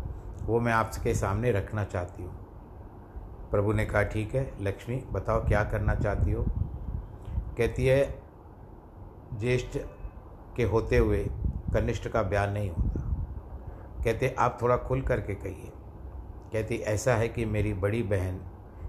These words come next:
जिसका नाम अलक्ष्मी है, वो अभी तक कुंवारी बैठी है, उसका ब्याह नहीं हुआ है, और बड़ी के रहते हुए मैं छोटी उनकी बहन कैसे ब्याह कर सकती?"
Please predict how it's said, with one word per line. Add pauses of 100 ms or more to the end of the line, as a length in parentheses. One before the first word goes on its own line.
(180)
जिसका
नाम
अलक्ष्मी
है, (880)
वो
अभी
तक
कुंवारी
बैठी
है, (1400)
उसका
ब्याह
नहीं
हुआ
है, (720)
और
बड़ी
के
रहते
हुए (600)
मैं
छोटी (880)
उनकी
बहन
कैसे
ब्याह
कर
सकती?"